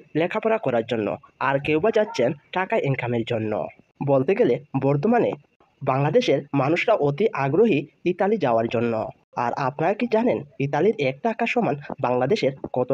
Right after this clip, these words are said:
টাকা? আর আজকের এই ভিডিওর মাধ্যমে আপনাদেরকে জানাবো ইতালির টাকা রেট সম্পর্কে।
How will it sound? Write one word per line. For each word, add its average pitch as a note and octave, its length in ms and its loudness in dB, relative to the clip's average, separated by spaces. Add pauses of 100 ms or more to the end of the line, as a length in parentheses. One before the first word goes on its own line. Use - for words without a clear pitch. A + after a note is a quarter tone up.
টাকা? D#3+ 260 -2 (440)
আর B2 220 0
আজকের C#3+ 380 2
এই A3 160 6
ভিডিওর D3+ 360 2
মাধ্যমে G3+ 280 2 (220)
আপনাদেরকে G3+ 500 0
জানাবো A#3 300 2 (260)
ইতালির F3+ 380 2 (160)
টাকা F#3 280 -2
রেট A3+ 220 2
সম্পর্কে। B2 500 -2